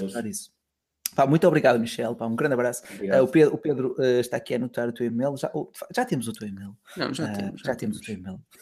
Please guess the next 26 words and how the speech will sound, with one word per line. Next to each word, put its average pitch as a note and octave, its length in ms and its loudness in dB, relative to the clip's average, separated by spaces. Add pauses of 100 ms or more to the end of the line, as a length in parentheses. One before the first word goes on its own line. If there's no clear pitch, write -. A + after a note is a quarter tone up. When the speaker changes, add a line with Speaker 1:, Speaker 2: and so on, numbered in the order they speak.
(240)
Speaker 1:
Eh, A#2+ 180 -2
para B2+ 280 4
te B2 100 -6
habilitares A#2 460 0
também, A#2 240 -6
são A#2 180 -4
duas A#2 200 2
entradas, A#2 480 -2
neste A#2 220 -2
caso A#2 280 -2
para B2 180 0
o A#2+ 40 0
sorteio A#2 460 -4
do A#2 220 -6
Mi C#3 280 0
Note B2 340 -2
três. D#3 360 0 (300)
Paralelamente, F#3+ 680 4
estamos D#3 340 -2
a - 20 -8
sortear F3 800 0
também D#3+ 500 2 (120)
um C3+ 260 -2
Redmi, C#3 640 -2
um A#2+ 100 -2
Redmi, G2+ 380 -6